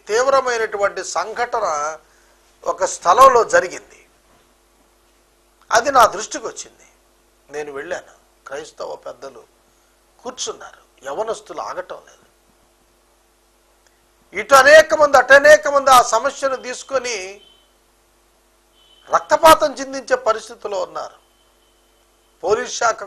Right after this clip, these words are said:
కూడా దాన్ని చాలా భయాందోళన చెందిన సిచ్యుయేషన్ అది.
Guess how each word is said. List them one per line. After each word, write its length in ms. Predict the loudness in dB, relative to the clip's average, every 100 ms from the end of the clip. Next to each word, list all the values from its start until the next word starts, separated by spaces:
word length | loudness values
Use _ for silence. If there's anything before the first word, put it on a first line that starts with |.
| -12
కూడా 180 | -10 -6 -6
దాన్ని 260 | -8 -14 -20 _ _ _ _ 0
చాలా 340 | 4 6 6 6 6 2 0
భయాందోళన 580 | -2 2 2 6 6 6 -6
చెందిన 320 | -8 -8 -12 -16
సిచ్యుయేషన్ 640 | -18 _ -8 -8 -8 -18 -20
అది. 180 | _